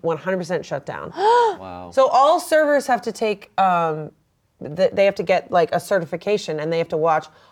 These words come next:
Speaker 1: all these really bad acted videos out.
Speaker 2: <laughs>
Speaker 1: And then you have questionnaires. This is what I've had to do many, <laughs> many times. Also, people would finish their entire meal and be like, "Oh,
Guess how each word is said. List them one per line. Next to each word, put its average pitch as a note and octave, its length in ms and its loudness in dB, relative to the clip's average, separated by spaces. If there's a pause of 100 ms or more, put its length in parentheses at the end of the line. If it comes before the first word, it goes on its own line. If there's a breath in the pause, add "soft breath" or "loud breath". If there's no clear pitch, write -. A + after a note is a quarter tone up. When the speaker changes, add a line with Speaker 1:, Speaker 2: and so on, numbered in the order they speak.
(120)
Speaker 1:
all G#3 160 6
these F#3+ 240 0 (180)
really F4 380 4
bad G#3 400 2
acted F3 460 -2
videos C3+ 440 2
out. G2+ 400 -2
Speaker 2:
<laughs> A#3 60 -16 (240 loud breath)
Speaker 1:
And F3+ 140 -2
then F#3 140 2
you F3+ 80 2
have E3+ 240 0
questionnaires. E3 920 -2 (680 soft breath)
This F#4 240 2
is F4+ 100 4
what D4 160 4
I've B3+ 160 2
had A3 220 2
to F3 80 -4
do F3 200 2
many, F#3 580 0
<laughs> - 40 -6
many C4+ 300 2
times. G#3 880 0
Also, G3 720 4 (320 soft breath)
people C4 280 0
would A3+ 120 4
finish A3+ 280 -2
their G3+ 180 -2
entire F#3 340 0
meal F3+ 160 0
and E3 80 -2
be D#3+ 60 4
like, D3 180 2
"Oh, E3 180 2